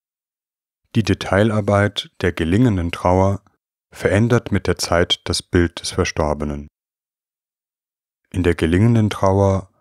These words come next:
unterscheidet sich der Betrauerte immer mehr von der realen Person, die er war,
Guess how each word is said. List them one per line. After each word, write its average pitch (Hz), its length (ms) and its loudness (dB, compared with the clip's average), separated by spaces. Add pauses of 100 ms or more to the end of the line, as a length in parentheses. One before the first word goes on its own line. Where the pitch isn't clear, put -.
(300)
unterscheidet 98 600 -2
sich - 200 -8
der 87 120 -4
Betrauerte 90 840 -2 (360)
immer 123 220 4
mehr 95 260 0
von 92 200 -4
der 82 160 -2
realen 82 420 0
Person, 80 540 -4
die 85 160 -4
er 80 220 -2
war, 76 340 -8